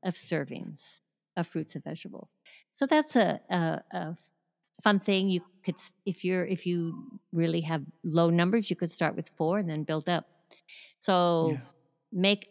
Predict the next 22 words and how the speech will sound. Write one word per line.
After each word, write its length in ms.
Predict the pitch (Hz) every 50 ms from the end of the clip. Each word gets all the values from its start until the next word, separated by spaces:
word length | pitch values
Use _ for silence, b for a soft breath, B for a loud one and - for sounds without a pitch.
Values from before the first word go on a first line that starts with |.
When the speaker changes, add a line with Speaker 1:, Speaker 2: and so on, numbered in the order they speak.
| _ 202
Speaker 1:
a 160 | 202 220 254
change, 480 | 247 - - 247 233 226 226 220 -
a 140 | - - 165
small 320 | - - - 190 196 202 196
change, 440 | - - 208 185 185 185 180 -
and 220 | 165 147 147 147 143
then 380 | 147 147 147 143 143 147 151 -
monitor 540 | - 175 165 165 170 170 170 170 - - 175
yourself 480 | 160 156 156 156 151 - 165 151 143 160
every 220 | 156 143 151 151
week. 360 | 143 151 165 165 - - - -
And 180 | - 165 160 156
it's 160 | 151 151 -
great 280 | - - 170 165 165 -
to 100 | - 165
do 140 | - 175 165
that 180 | 175 165 165
as 140 | 156 165 -
part 240 | - - 180 170 175
of 100 | 170 170
your 120 | 170 165
prayer, 600 | - - - - 190 233 269 - - 143 151 151